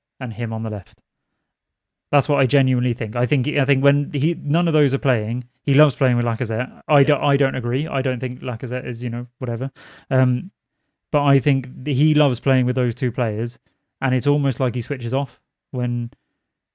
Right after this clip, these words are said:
Speaker 1: i-, it's either that, or I read in an interview recently that he said since becoming captain,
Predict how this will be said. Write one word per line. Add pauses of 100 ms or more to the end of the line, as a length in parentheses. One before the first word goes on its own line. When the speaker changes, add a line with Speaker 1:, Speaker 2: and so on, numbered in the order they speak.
(100)
Speaker 1:
i-,
it's
either
that,
or
I
read
in
an
interview
recently
that
he
said (380)
since
becoming
captain,